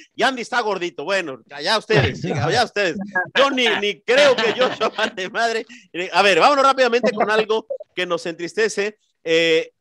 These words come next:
parece ser que desafortunadamente, y es rumor, eh, el Gallo Estrada habría sido contagiado de covid, lo cual tiene en peligro la velada del cinco de marzo, pero no solamente era Gallo Chocolatito tres,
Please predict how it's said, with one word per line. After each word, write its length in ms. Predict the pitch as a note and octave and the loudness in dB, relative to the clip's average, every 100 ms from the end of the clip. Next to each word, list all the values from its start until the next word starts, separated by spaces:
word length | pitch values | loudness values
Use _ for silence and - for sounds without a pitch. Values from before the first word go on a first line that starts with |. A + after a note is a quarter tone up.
| _ _ - | _ _ -2
parece 360 | F#3 A#3 A#3 | 0 0 -4
ser 360 | - A3 A3+ G#3+ | -4 -2 -2 -4
que 100 | F#3+ | -8
desafortunadamente, 920 | E3+ D#3+ E3+ E3+ F3+ G#3+ G3 G3+ F#3+ | -8 -10 -10 -10 -6 -4 -2 -4 -4
y 40 | B3 | -2
es 80 | A#3 | -2
rumor, 400 | F#3+ G3 F#3+ _ _ _ _ _ | 0 0 -2 _ _ _ _ _
eh, 360 | E3 D#3+ D#3+ - | -4 -2 -2 -6
el 140 | D#3+ | -2
Gallo 200 | A3+ B3 | 0 0
Estrada 480 | - A3 F#3+ C#3 B2+ _ _ _ _ - | -2 -2 0 0 -6 _ _ _ _ -4
habría 680 | D#3+ F#3 A3 A3 G3 F3+ D#3 | -2 0 0 4 4 4 2
sido 220 | - G3+ | -2 -6
contagiado 500 | G3 E3+ D3 F#3+ F#3+ | -6 -6 -6 -4 -4
de 140 | F3 - | -4 -4
covid, 340 | F#3 D#3+ D3 _ _ - | -4 -4 -6 _ _ -4
lo 160 | D#3+ D#3+ | -2 0
cual 200 | G#3+ - | -2 -2
tiene 280 | G#3+ A3 | -2 2
en 100 | G#3 F3+ | 2 0
peligro 400 | F3+ F#3+ G#3 G3+ | -4 -2 -2 0
la 120 | E3 | 0
velada 200 | E3+ G3 | 2 0
del 120 | E3+ | -2
cinco 260 | G#3 G3+ F#3 | -6 -10 -6
de 100 | E3 | -2
marzo, 460 | F#3 G3 - B2 | 2 0 -2 -10
pero 160 | - C#3+ | -8 -6
no 80 | G#3+ | -4
solamente 380 | D4 C#4 A#3+ G#3+ | -2 0 0 0
era 120 | F3 | 0
Gallo 280 | F3 E3 D#3 | 0 -2 -6
Chocolatito 580 | D3 D3 C3+ D#3 C3 | -8 -8 -8 -8 -14
tres, 440 | A2+ G#3 A#3 - | -2 2 2 2